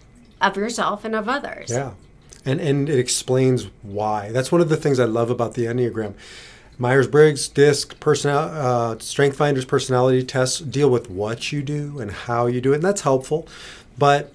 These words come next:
Speaker 2: I think of the Enneagram as the why uh, map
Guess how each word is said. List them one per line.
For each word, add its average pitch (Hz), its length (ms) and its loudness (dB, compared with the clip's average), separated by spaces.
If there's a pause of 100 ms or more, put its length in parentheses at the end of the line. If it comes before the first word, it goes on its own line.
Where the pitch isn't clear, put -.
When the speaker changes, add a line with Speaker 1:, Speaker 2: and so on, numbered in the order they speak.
(140)
Speaker 2:
I 139 80 -2
think 165 240 -4
of 160 120 -4
the 147 200 0
Enneagram 117 880 -2
as 101 220 -8
the 113 120 0
why 110 720 -4 (880)
uh, 104 240 -12
map 104 360 -8